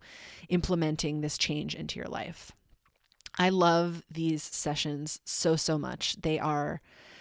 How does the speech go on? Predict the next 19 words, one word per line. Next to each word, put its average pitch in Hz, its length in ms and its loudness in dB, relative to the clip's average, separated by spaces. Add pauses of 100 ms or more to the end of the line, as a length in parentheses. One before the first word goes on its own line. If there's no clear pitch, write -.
(320)
they 180 100 6
give 196 300 10
me 180 300 4
life. 170 800 4
<laughs> - 20 4
They're 196 420 6
so 175 320 2
much 185 240 0
fun 170 200 -2
to - 100 -8
do, 156 280 0
and 160 220 -4
seeing 185 640 0 (440)
the 175 60 0
transformation 160 960 0
that 147 160 -2
my 151 160 -2
clients 156 540 -2
have 170 580 2